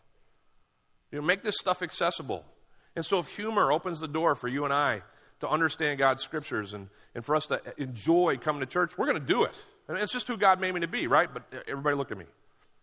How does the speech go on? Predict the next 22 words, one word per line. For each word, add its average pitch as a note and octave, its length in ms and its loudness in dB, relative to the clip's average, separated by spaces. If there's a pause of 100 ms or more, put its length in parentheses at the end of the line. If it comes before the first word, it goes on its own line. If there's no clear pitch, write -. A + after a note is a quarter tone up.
(480)
I'm A2+ 80 -6
gonna C3 120 -4
have G#2+ 180 -6
one B2+ 220 -4
moment B2 340 -4
of G2 140 -12
just G2 200 -10
straight A2+ 360 -8
seriousness. F#2+ 800 -8 (1900)
There C3 160 4
is G#2 140 -4
nothing C3+ 420 -4
in C#3+ 80 -4
my C3+ 160 2
life G#2 300 -2
more G#2+ 160 -6
important G#2 420 -8
to F2+ 60 -14
me F2+ 100 -16
than F#2 80 -18
my F#2+ 100 -10
re-, G2 220 -8